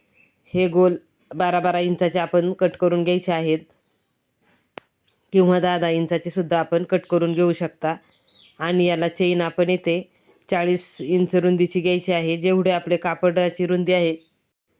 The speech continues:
तेवढीच आपण चेनची रुंदी घ्यायची आहे. हे पहा, हे असं आपण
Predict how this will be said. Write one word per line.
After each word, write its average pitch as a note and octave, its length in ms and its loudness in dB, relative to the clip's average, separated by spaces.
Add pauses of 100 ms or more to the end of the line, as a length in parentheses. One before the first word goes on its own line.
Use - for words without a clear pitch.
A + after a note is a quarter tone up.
(180)
तेवढीच F#3+ 360 4
आपण F3 380 2 (100)
चेनची F3+ 840 0
रुंदी F3+ 280 2
घ्यायची F3+ 340 0
आहे. E3+ 300 0 (580)
हे F#3 100 2
पहा, F3+ 340 -4 (1000)
हे E3 160 -2
असं F3 300 -2
आपण E3+ 340 0